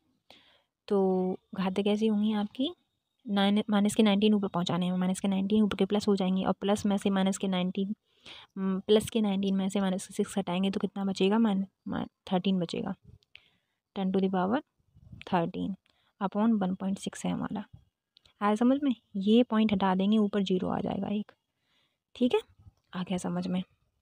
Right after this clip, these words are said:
ओके, तो अभी हमें क्या करना है, अभी ऐसे तो ये सॉल्व हो नहीं रहा, तो हमें क्या करना है, हमें ये करना है,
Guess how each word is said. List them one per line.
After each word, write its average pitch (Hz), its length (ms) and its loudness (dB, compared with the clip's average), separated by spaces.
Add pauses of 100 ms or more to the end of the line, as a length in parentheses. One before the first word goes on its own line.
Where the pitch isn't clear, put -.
(1200)
ओके, 180 280 -4 (440)
तो - 100 -4
अभी 226 300 4
हमें 254 240 4
क्या 233 140 2
करना 214 280 2
है, 233 100 4
अभी 208 260 4
ऐसे 208 160 4
तो 226 100 6
ये 226 80 8
सॉल्व 220 280 4
हो 226 120 10
नहीं 240 140 10
रहा, 233 160 2 (400)
तो 196 80 -2
हमें 208 200 8
क्या 214 160 2
करना 180 260 0
है, 220 80 2
हमें 202 220 0
ये 185 180 6
करना 185 280 2
है, 226 180 2